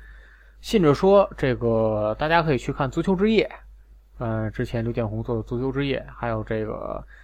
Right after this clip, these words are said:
呃，马德兴啊，他们等等说的一些这个写的一些文章啊，比我要更有见地的多。毕竟他们是这个行业的从业者，我就是一个业余爱好者啊，啊，弄一个电台，这个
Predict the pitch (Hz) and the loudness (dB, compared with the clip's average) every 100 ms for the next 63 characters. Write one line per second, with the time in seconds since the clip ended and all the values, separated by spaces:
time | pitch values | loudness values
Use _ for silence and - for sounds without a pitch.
0 | - - - 110 104 104 101 117 127 156 | -20 -20 -12 -8 -6 -6 -4 -2 -2 -2
1 | 156 147 120 113 113 113 110 107 110 113 | 0 2 2 2 -2 -6 -6 -6 -6 -4
2 | 113 - - - 113 110 107 - 107 107 | -6 -10 -18 -6 -4 -2 -4 -4 -4 -4
3 | 104 117 101 101 120 - - 107 110 113 | -6 -8 -8 -8 -12 -14 -14 -6 -4 -2
4 | 127 135 156 165 - - - _ - 117 | -2 0 0 -2 -4 -20 -20 _ -14 -2
5 | 127 143 110 135 147 - 160 107 - 160 | 0 0 0 0 0 0 -4 -4 -4 -2
6 | 135 117 117 156 - 160 135 120 - 143 | 0 -2 -4 -6 -8 -6 -4 -4 -2 -2
7 | 123 117 113 104 123 135 104 - 165 202 | -4 -6 -6 -4 -6 -6 -8 -6 -6 -6
8 | - 147 123 - 127 226 240 202 247 196 | -8 -12 -12 -4 -2 0 2 4 6 6
9 | 220 180 277 277 131 123 - - - _ | 6 6 10 8 8 0 -4 -14 -20 _
10 | - - - - 110 101 - - - - | -20 -20 -14 -6 -4 -6 -12 -20 -20 -8
11 | 110 107 139 139 139 139 127 113 113 135 | -2 2 2 2 2 2 2 2 2 2
12 | 123 117 107 104 107 113 113 117 | 2 2 0 -2 -2 -4 -4 -6